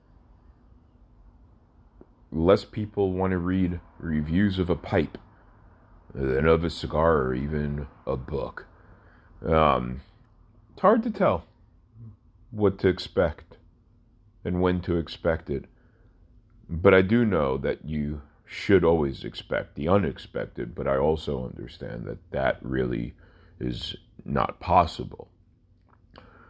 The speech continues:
when you really think about it, to expect the unexpected.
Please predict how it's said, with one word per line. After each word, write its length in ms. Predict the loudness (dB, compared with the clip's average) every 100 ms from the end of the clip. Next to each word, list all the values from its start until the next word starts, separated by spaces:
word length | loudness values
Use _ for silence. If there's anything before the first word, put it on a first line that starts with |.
| _
when 140 | -12 -4
you 100 | 0
really 240 | 0 -2
think 300 | 0 0 0
about 340 | -6 -10 -12 -14
it, 120 | -18 _ _ _ _ _ _ _ _ _ _
to 80 | -2
expect 440 | -2 -2 -2 -2 -2
the 120 | -6
unexpected. 720 | -6 -8 -8 -2 -2 -4 -12